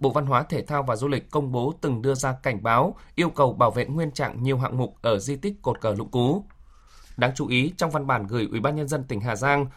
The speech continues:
Bộ Văn hóa, Thể thao và Du lịch yêu cầu chủ đầu tư cần bám sát quy hoạch tổng thể phát triển du lịch, khu du lịch quốc gia cao nguyên đá Đồng Văn và quy hoạch xây dựng công viên địa chất toàn cầu để tính toán giảm quy mô xây dựng các công trình, đảm bảo bảo vệ hệ sinh thái trên núi Đá Vôi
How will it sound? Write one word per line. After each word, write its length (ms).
Bộ 140
Văn 140
hóa, 240
Thể 120
thao 220
và 140
Du 140
lịch 260
yêu 160
cầu 280
chủ 160
đầu 200
tư 240
cần 240
bám 220
sát 240
quy 100
hoạch 280
tổng 180
thể 240
phát 260
triển 180
du 140
lịch, 260
khu 180
du 120
lịch 180
quốc 160
gia 260
cao 140
nguyên 180
đá 200
Đồng 180
Văn 280
và 240
quy 160
hoạch 200
xây 120
dựng 220
công 160
viên 220
địa 140
chất 220
toàn 200
cầu 340
để 220
tính 340
toán 300
giảm 200
quy 180
mô 180
xây 180
dựng 220
các 140
công 160
trình, 300
đảm 280
bảo 300
bảo 160
vệ 200
hệ 120
sinh 220
thái 280
trên 260
núi 140
Đá 140
Vôi 320